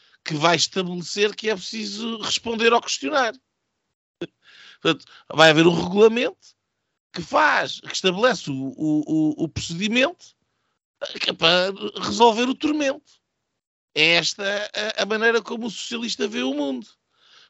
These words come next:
Portanto, eh, que não, que, eh, que não há, que não há, que não seja evidente que há, obviamente, um problema, eh, de seriedade, de,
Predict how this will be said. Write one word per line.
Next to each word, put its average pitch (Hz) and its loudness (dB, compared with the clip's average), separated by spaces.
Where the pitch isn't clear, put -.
Portanto, 139 2
eh, 139 -4
que 170 -4
não, 185 4
que, 165 -4
eh, 139 -4
que 160 -2
não 214 2
há, 202 6
que 151 -10
não 170 -2
há, 220 -2
que - -10
não 165 -2
seja 233 0
evidente 160 0
que 143 4
há, 202 6
obviamente, 165 0
um 170 -4
problema, 131 -4
eh, 127 4
de 147 -2
seriedade, 135 4
de, 143 2